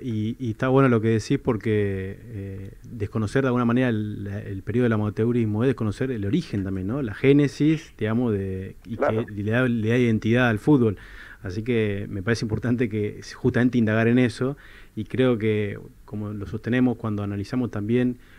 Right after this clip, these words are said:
Speaker 1: los ferrocarriles en relación con, con la música o con otras, con otros aspectos de nuestra vida cotidiana, el ferrocarril ha sido un hecho cultural, no solamente, digamos, un medio de transporte, por justamente esto, ¿no? Llevar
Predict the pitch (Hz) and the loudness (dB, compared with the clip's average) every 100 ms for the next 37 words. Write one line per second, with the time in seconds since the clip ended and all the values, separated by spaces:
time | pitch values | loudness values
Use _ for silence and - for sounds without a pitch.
0 | - 104 - 104 101 107 104 123 123 104 | -14 -12 -10 -6 -4 -2 0 2 0 -2
1 | 104 98 92 117 110 101 98 101 - - | -4 -8 -8 -6 -6 -6 -10 -12 -14 -18
2 | - 92 117 135 113 - 104 107 104 92 | -12 -4 0 0 0 -4 -4 -4 -4 -4
3 | 104 117 110 107 104 - - - - 117 | -4 -4 -2 -4 -6 -14 -20 -20 -10 -8
4 | 117 110 - 131 117 110 101 98 104 110 | -6 -6 -2 -2 -2 -4 -6 -6 -4 -2
5 | 123 113 104 117 135 131 104 104 104 104 | -2 -4 -4 -2 -2 -4 -6 -6 -4 -2
6 | 123 127 - - 110 - 120 107 113 117 | -2 -2 -6 -12 -12 -6 -4 -2 -4 -8
7 | - 95 - 117 123 104 95 110 101 - | -10 -12 -6 0 0 0 -6 -12 -12 -12
8 | 98 98 107 95 95 101 101 101 110 104 | -8 -4 -4 -4 -4 -4 -2 0 0 -2
9 | 98 104 - 117 107 120 131 - - - | -4 -6 -2 0 0 -2 -6 -8 -20 -18
10 | - 107 - 107 104 98 120 110 92 107 | -10 -8 -6 -4 -4 -4 -4 -4 -6 -8
11 | - 104 107 123 131 | -4 -2 2 2 0